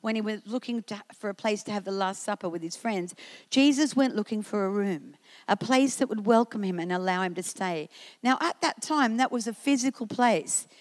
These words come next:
But now he looks for room in our hearts. And he'll take up as much space as we give him. And we often don't realize that we're not giving up all, giving him up all the space.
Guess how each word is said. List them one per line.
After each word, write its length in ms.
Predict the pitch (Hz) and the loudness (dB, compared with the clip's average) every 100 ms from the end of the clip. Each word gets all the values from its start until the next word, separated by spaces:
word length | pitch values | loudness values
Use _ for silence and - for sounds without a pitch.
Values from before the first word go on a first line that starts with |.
| - _ - | -20 _ -6
But 140 | 247 | -2
now 300 | 240 277 330 | 2 4 6
he 100 | 240 | 4
looks 280 | 214 214 - | 4 -2 -6
for 80 | 226 | -2
room 240 | 226 220 | 0 0
in 120 | 214 | -2
our 120 | 202 | -4
hearts. 600 | 196 247 226 - - - - _ _ _ _ _ _ _ - | -4 -2 -2 -6 -12 -12 -14 _ _ _ _ _ _ _ 0
And 80 | 233 | 6
he'll 220 | 294 359 | 6 6
take 240 | 339 349 330 | 2 2 4
up 160 | 262 | 2
as 160 | 226 233 | 2 0
much 200 | 240 - | -2 -2
space 380 | - 233 190 - | 0 0 0 -4
as 160 | 190 | -4
we 100 | 214 | -4
give 180 | 190 185 | -4 -4
him. 180 | 151 - _ _ _ _ _ _ | -6 -12 _ _ _ _ _ _
And 140 | 220 247 | 0 4
we 140 | 339 | 4
often 260 | 302 247 233 | 4 0 0
don't 240 | 247 240 | 2 2
realize 420 | 226 233 190 180 | 2 2 2 0
that 140 | 190 196 | -2 -2
we're 120 | 226 | -2
not 200 | 233 220 | -2 -2
giving 300 | 214 208 185 | -4 -4 -4
up 120 | 170 _ _ | -6 _ _
all, 200 | 196 180 _ 185 | -4 -4 _ -10
giving 300 | 208 196 180 | -6 -4 -6
him 120 | 175 | -6
up 120 | 175 | -8
all 140 | 190 175 | -6 -8
the 100 | 190 | -6
space. 300 | - 202 | -2 -2